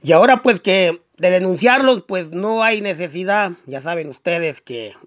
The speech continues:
destapamos lo que pasaba en Benito Juárez, allá con Lalo Mantecas, y nada pasó, ni una investigación, nada. Destapamos también a los militares entregándole cosas al abuelo Farías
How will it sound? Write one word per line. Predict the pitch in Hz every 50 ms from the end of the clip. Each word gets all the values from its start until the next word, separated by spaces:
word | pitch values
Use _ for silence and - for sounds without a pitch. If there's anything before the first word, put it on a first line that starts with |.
| _ _ _
destapamos | - 117 123 120 - 139 123 - 151 151 156 151 147 143
lo | 131 131 127 113
que | - - 113
pasaba | 113 120 117 - - 143 151 151 147
en | 135 135
Benito | 123 120 151 147 - 131
Juárez, | 127 147 160 165 170 156 147 - - -
allá | 120 110 107 117 127 131 139
con | 135 - 135 127
Lalo | 127 131 139 139
Mantecas, | 127 120 117 113 - 175 180 170 180 175 180 170 - _ _ _ _ _ _ _ _ _ _ _ _
y | - 117 117
nada | 123 123 127 131 120 107
pasó, | - 113 104 _ - 110 113 104 95
ni | 110 113
una | 120 117
investigación, | 110 101 101 - - - 98 98 98 - - 147 175 180 185 190 190 196 202 _ _ _ _ _ _ _ _ _ _ _ _ _ -
nada. | - 113 113 113 113 110 104 98 - _ _ _ _ _
Destapamos | - - - 131 127 147 151 156 151 139
también | - 131 123 127 131 139 147 151 143
a | 131
los | 131 123 113
militares | 120 123 120 117 - 170 175 190 180 165 -
entregándole | 131 123 113 - 120 120 131 139 147 147 147 135 120 110
cosas | - - 151 165 - - 143 143 131 - - -
al | - 120 113 110 107
abuelo | 107 104 104 123 147 143 156
Farías | 131 - 117 110 131 160 185 185 185 196 170